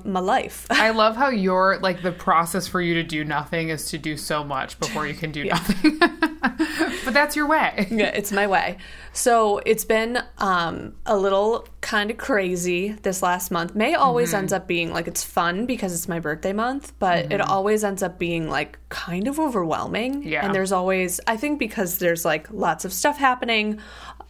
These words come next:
Speaker 1: other friends have birthdays, there's always lots of events, everybody's excited because it's now springtime.
Speaker 2: Mm-hmm.
Speaker 1: And so I felt like on Saturday, it was my first, over the weekend, it was my first moment where I was like,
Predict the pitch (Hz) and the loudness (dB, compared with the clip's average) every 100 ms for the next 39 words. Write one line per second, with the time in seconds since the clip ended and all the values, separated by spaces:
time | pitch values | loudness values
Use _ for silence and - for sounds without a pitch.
0 | - - 269 269 254 254 233 220 220 208 | -20 0 4 4 4 2 -2 -2 -2 0
1 | 196 190 196 185 180 185 165 - 214 208 | -2 -2 0 0 0 -2 -4 -2 0 0
2 | 202 196 185 185 180 175 175 - 202 202 | 0 0 -2 -4 -2 -2 -2 -2 0 0
3 | 196 190 185 190 - - 170 170 165 170 | 0 0 0 -2 -4 -2 0 0 -2 -4
4 | 170 170 180 175 175 - 123 - 110 - | -6 -6 -4 -4 -4 -6 -6 -4 -4 -4
5 | 170 190 180 170 196 160 156 170 - - | -4 -4 -4 0 2 2 2 -2 -8 -16
6 | - - - - - 175 202 175 175 170 | -16 -16 -18 -10 -8 0 2 4 2 0
7 | - - - - - - - 185 170 - | -10 -20 -20 -20 -20 -12 -4 -2 -2 0
8 | 214 233 185 160 151 156 - 175 170 175 | 2 2 2 2 2 0 -2 -2 -2 -2
9 | 170 165 - 175 170 170 - - - 185 | -4 -4 -2 2 2 0 -4 -6 -6 -4
10 | 175 165 - 202 196 196 190 160 170 - | -2 -4 -8 -6 -4 -2 -2 -2 -4 -10
11 | - - - 185 180 180 175 - 175 170 | -18 -16 -2 0 2 0 0 0 0 0
12 | - - - 190 170 170 196 220 190 170 | -6 -8 -4 -2 0 0 -2 -2 0 0
13 | 160 165 170 156 156 | 0 -2 0 -2 -2